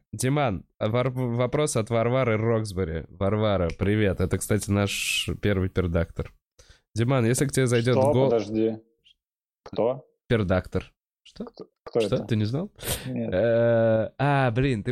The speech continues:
Speaker 1: я, ты, мы с тобой записали подкаст, как только я вернулся из Америки. Спустя некоторое время мы пл-, мы сделали спонсорство на канале
Speaker 2: Мгм.
Speaker 1: Бухарок Лайф. У нас теперь три вида спонсора.
Speaker 2: Мгм.
Speaker 1: Редактор, хуяктор и пердактор. Редактор
Speaker 2: Мгм.
Speaker 1: сто рублей,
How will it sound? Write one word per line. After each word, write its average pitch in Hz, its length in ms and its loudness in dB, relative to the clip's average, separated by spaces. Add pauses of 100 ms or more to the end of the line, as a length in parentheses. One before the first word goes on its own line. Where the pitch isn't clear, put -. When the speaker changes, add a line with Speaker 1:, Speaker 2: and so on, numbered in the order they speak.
Speaker 1:
я, 120 100 0 (240)
ты, 131 60 -2
мы 131 140 -2
с - 20 -8
тобой 131 160 -2
записали 123 380 -2
подкаст, - 380 -6
как 107 120 -6
только 123 220 -4
я 101 40 -2
вернулся 107 360 -4
из 98 100 -6
Америки. 131 360 -2
Спустя 127 320 -2
некоторое 117 420 0
время 117 420 0 (380)
мы 113 80 -2
пл-, 120 320 -2
мы 120 240 0
сделали 123 300 0
спонсорство 113 760 -4
на 87 240 -6
канале 92 400 -2
Speaker 2:
Мгм. 117 160 -4
Speaker 1:
Бухарок 101 320 0
Лайф. 135 320 -2
У - 20 -4
нас 110 200 -2
теперь 104 280 -4
три 127 220 -2
вида 123 200 -2
спонсора. 76 580 -6
Speaker 2:
Мгм. 80 100 -6
Speaker 1:
Редактор, 113 560 0
хуяктор 104 720 -2
и 104 100 0
пердактор. 80 680 -2
Редактор 107 560 0
Speaker 2:
Мгм. 95 60 -2
Speaker 1:
сто - 220 0
рублей, 120 480 0